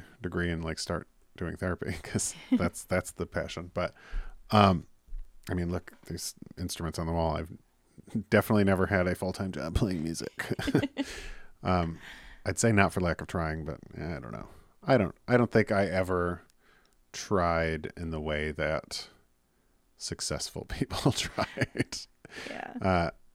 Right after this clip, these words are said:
Speaker 1: i-, it's just crazy, the stories you hear people, like, the sacrifices people make and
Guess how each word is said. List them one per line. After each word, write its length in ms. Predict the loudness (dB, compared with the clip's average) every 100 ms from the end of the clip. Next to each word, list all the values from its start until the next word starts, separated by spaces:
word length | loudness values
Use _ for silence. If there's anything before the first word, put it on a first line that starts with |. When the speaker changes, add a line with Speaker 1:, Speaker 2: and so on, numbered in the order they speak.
| -8
Speaker 1:
i-, 40 | -4
it's 320 | -2 -2 -2
just 180 | -4 -2
crazy, 360 | -4 -2 -6
the 300 | -6 -8 -10 -10
stories 420 | -8 -4 -4 -4
you 60 | -6
hear 160 | -6
people, 320 | -6 -8 -6
like, 180 | -6 -6
the 80 | -6
sacrifices 640 | -2 -2 -2 -4 -4 -6
people 260 | -8 -10 -8
make 340 | -6 -6 -8
and 260 | -12 -12